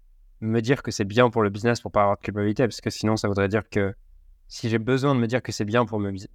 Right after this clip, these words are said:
pour le business, ça veut dire que je priorise mon business avant moi, ce qui est pas le cas, tu vois. Donc, j'ai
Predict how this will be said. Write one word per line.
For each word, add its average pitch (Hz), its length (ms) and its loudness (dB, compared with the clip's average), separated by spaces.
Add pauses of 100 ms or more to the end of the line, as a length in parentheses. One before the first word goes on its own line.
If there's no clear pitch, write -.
pour 110 120 -4
le 101 80 -2
business, 113 360 0
ça 110 80 -2
veut 95 60 -2
dire 107 120 0
que - 120 -2
je 95 100 -4
priorise 110 500 0
mon 104 160 2
business 104 380 -2
avant 92 160 -2
moi, 98 260 0 (580)
ce - 100 -20
qui - 80 -4
est - 80 -10 (200)
pas 107 140 6
le 98 100 -4
cas, 90 220 -4 (500)
tu - 120 -6
vois. 107 160 -2 (680)
Donc, 123 340 0 (520)
j'ai 110 180 -2